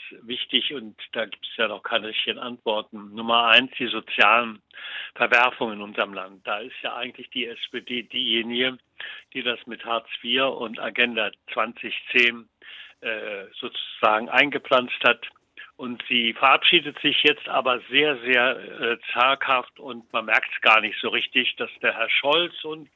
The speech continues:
auch unser Bundespräsident diejenigen sind, die also sozusagen das, äh, initiiert haben. Da müsste also wirklich ganz klar gesagt werden, dass wir das so haben. Ist ja sehr schön, wenn die S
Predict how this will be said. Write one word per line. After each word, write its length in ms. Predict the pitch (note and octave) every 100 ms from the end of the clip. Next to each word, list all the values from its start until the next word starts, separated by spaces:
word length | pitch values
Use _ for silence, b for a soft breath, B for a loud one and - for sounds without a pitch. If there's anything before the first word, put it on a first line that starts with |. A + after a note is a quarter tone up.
| _ _ _ -
auch 120 | C3
unser 260 | C3 C3 C3
Bundespräsident 960 | A2 D3 C#3+ A#2+ - B2+ A#2+ B2 A2+ _
diejenigen 1120 | B2+ A#2+ A#2 _ _ - _ B2 B2+ B2+ A2+ -
sind, 320 | A#2+ A2+ -
die 240 | A2+ A2+
also 460 | - G2+ G#2+ G#2 A2
sozusagen 680 | A2+ A#2+ - G#2 A2+ A2+ G#2
das, 160 | A2 - - -
äh, 240 | A#2 A2
initiiert 640 | B2+ A2 - - C3+ B2+ -
haben. 320 | A2 F#2 F#2
Da 240 | - G#2+ A#2+
müsste 360 | B2+ A2+ -
also 200 | B2+ A2 F#2+
wirklich 420 | A#2+ - G#2 - _ _ _ B B
ganz 240 | - C3+ - -
klar 440 | - A#2 A#2+ D3+ D#3+
gesagt 540 | C#3 G#2+ A#2 B2+ -
werden, 260 | B2+ B2 B2
dass 200 | A#2 A#2 -
wir 160 | B2 A2+
das 100 | A2 -
so 100 | A#2
haben. 380 | A#2+ B2+ B2 A2+
Ist 160 | A2
ja 140 | C3 A2
sehr 160 | A2
schön, 360 | - C3+ C#3+ C3+
wenn 140 | B2+
die 80 | A#2+
S 160 | A2